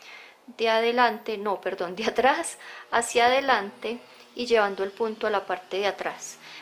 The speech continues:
Entonces lo que vas a hacer en esta vuelta es que tomas un punto en relieve a la parte de adelante y un punto alto en relieve a la parte de atrás.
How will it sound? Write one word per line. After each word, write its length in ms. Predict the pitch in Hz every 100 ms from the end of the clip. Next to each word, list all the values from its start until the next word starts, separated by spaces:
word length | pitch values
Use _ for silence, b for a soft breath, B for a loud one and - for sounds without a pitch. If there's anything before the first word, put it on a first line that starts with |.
| -
Entonces 540 | 208 202 185 175 - -
lo 180 | 240 240
que 100 | 247
vas 140 | 240
a 60 | 269
hacer 180 | 285
en 140 | 277 269
esta 240 | 277 285
vuelta 420 | 285 285 277 240
es 160 | 202 -
que 140 | -
tomas 480 | 208 196 175 170 - B B B -
un 360 | - 320 339 359
punto 360 | 302 294 285 277
en 80 |
relieve 500 | 247 214 202 185 175 -
a 100 | 196
la 220 | 185 180
parte 380 | - 233 - 269
de 120 | 277
adelante 720 | 269 269 254 214 - 226 240 - - - B B B B -
y 140 | 277
un 120 | 320
punto 460 | 359 269 262 - 262
alto 280 | 240 240 254
en 100 | 262
relieve 480 | 285 285 247 240 240
a 120 | 202
la 140 | 190 180
parte 380 | 185 180 -
de 120 | 196 185
atrás. 400 | - - -